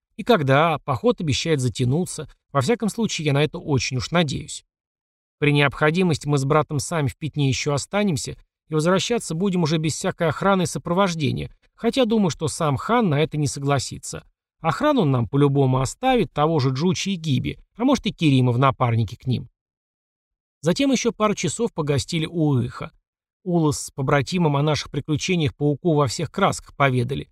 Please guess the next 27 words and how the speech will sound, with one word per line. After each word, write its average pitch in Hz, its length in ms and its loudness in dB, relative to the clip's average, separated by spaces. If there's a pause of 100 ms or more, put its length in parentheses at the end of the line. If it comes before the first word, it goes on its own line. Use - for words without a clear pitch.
(280)
Хотя, 233 340 0
чтобы 170 280 -2
обо 165 140 4
всем 165 240 -2
рассказать, 170 500 0
надо 151 200 0
не 160 120 2
одну 165 280 2
ночь 190 320 2
там 139 180 -4
тут - 200 -12
вместе 165 300 0
провести. 135 540 -2 (440)
Но 143 100 0
затравку 220 500 0
мы 202 80 2
хорошую 156 460 0
сделали. 131 460 -6 (540)
Их 170 340 4
же 151 180 2
очень 139 340 2
озадачил 139 480 0
Стани 185 460 0
и - 20 2
его 139 160 2
новые 160 300 4
особенности, 127 720 -4